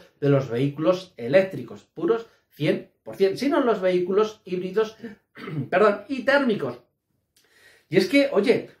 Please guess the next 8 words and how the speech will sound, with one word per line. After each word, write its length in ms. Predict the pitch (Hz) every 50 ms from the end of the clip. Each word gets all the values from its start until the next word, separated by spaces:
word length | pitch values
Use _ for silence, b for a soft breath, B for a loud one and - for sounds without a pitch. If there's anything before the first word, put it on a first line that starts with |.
| B
una 160 | - 156 190 202
iniciativa 640 | 208 220 214 - 208 202 208 226 208 202 202 208
así 560 | 208 170 165 170 160 - 208 202 226 240 233 196
es 360 | 190 190 190 190 - - - _
importante 560 | - 196 151 139 151 143 - 156 156 160 190 190
traerla 520 | - 160 151 151 151 160 175 190 - -
y 200 | - 196 175 175
conocerla. 840 | - - 117 107 104 98 101 101 - - 160 147 120 107 - -